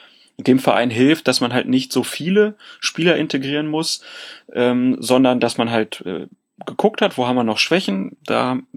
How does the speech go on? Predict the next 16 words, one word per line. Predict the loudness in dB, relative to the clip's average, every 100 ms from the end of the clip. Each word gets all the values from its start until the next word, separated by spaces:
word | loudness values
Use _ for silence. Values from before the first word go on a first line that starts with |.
| -8
haben | -4
sie | -2
neue | 2 2
Leute | 2 2 0
geholt, | -4 -2 -4 -4 -12 -20 -4
da | -2 2
war | 4
dann | 4
auch | 0
sehr | 2 4 4
früh | 0 -4 -4
klar, | -2 2 2 2
dass | 0 -2
die | -4
Leute | -4 -4 -6
kommen, | -4 -2 -4